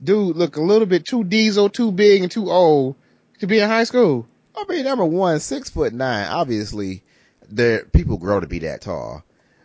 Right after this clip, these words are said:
Speaker 2: But that would be my first indicator looking at you. And this dude got male pattern baldness setting in on his motherfucking hairline.
Speaker 1: <laughs>
Speaker 2: You know what I'm saying? I, if I was one of those students, I'd be looking at you like, "What the fuck?"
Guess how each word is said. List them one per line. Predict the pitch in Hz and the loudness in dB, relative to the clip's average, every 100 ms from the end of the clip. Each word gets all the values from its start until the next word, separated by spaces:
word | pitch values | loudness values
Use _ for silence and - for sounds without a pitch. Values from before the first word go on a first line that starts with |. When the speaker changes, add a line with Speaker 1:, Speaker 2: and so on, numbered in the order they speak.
| - | -6
Speaker 2:
But | 156 | 2
that | 240 302 | 6 6
would | 254 | 4
be | |
my | 226 214 | 0 0
first | 196 202 220 - 190 | 2 2 2 2 0
indicator | 202 175 - 135 101 98 - _ - | 0 0 0 2 0 -4 -6 _ -4
looking | 160 202 131 | 0 2 0
at | 113 - | -2 -2
you. | 98 92 _ - | -6 -6 _ -4
And | 185 | 0
this | 262 285 | 0 -2
dude | 170 233 254 233 180 | 0 2 2 -2 0
got | 196 175 | 2 2
male | 175 208 233 | 2 2 4
pattern | 233 202 202 185 180 147 | 6 6 4 2 0 2
baldness | 170 196 131 127 127 | 4 4 2 -2 -2
setting | 147 101 120 | 0 0 -2
in | 110 101 | -2 -2
on | 104 110 | -2 -2
his | 120 | -2
motherfucking | 123 135 127 135 120 127 | 0 -2 0 0 0 0
hairline. | 156 135 117 156 - 180 147 - - | 0 2 2 0 -2 -4 -4 -6 -4
Speaker 1:
<laughs> | 175 165 - - 160 - - 147 | -4 -4 -6 -6 -6 -6 -8 -2
Speaker 2:
You | 214 | 0
know | 226 | 2
what | 226 | 2
I'm | 226 | 2
saying? | 233 233 214 208 196 302 _ - | 0 0 0 -2 -6 -10 _ -2
I, | 220 240 220 - | 2 2 2 0
if | 190 - | -2 -4
I | 214 | -4
was | 208 | -2
one | 262 180 | -4 -4
of | |
those | 175 165 | -4 -4
students, | 202 202 175 | -4 -4 -4
I'd | 185 | -6
be | 180 | -4
looking | 185 - 160 | -6 -6 -6
at | 156 190 | -6 -6
you | 226 | -6
like, | 139 | -6
"What | - - | -6 -8
the | - | -10
fuck?" | 214 381 | -6 -6